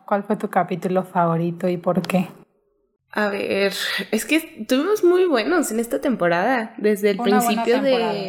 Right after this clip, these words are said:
Speaker 2: Sí, la verdad sí, desde cuando empezamos hablando acerca de estas emociones que son más comunes en las relaciones, como la alegría y la felicidad y toda esta parte como,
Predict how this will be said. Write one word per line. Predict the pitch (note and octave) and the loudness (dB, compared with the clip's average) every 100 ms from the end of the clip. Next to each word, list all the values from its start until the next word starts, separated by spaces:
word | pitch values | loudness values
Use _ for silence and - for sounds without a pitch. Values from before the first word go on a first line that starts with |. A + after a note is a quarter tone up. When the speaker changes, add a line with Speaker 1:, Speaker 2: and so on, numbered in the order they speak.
| F#3+ F#3 - _ _ _ - | -10 -14 -20 _ _ _ -10
Speaker 2:
Sí, | - B3+ | -4 -2
la | C#4+ | 0
verdad | C4+ C#4+ D4 | 0 -2 -4
sí, | C#4+ C4+ C#4+ | -4 -2 0
desde | B3+ A3+ A3 | 0 0 0
cuando | A3+ A#3 | 0 0
empezamos | A3+ A3 A3+ C#4 | -2 -2 -4 0
hablando | C4+ A3 G3+ A3 | 0 2 2 0
acerca | A3+ G#3+ A3 | 0 0 0
de | A3+ | 0
estas | - G#3+ | -2 -2
emociones | G3+ F#3+ F#3 F#3+ G3 G#3 - _ - _ _ _ | -2 -2 -4 -2 -2 -4 -8 _ -20 _ _ _
que | A3 | -4
son | B3 A#3+ | -2 0
más | A#3 B3 | -2 -2
comunes | A3+ B3 A#3+ B3 B3 | -2 2 4 2 0
en | G#3 | -4
las | F#3+ | -4
relaciones, | F3+ F3 F3+ G3 G3 G3+ G3+ | -4 -4 0 0 0 -2 -4
como | F3 F3+ | 0 0
la | E3+ D#3+ | 2 0
alegría | D#3+ D#3+ E3 F#3 F#3 F#3 F3 E3+ - - - - - - - _ | 0 2 2 2 2 2 0 -2 -4 -8 -14 -20 -16 -16 -16 _
y | F3+ | -4
la | F#3 | -2
felicidad | F#3 F3 E3 F#3 F3+ F3+ | -2 -6 -6 -2 0 0
y | F#3 | 0
toda | F#3 F#3 | -2 -4
esta | G3 F#3+ | -4 -4
parte | F#3 F#3 | -4 -4
como, | F#3 G3 F#3 E3+ D#3+ | -6 -2 0 -2 -4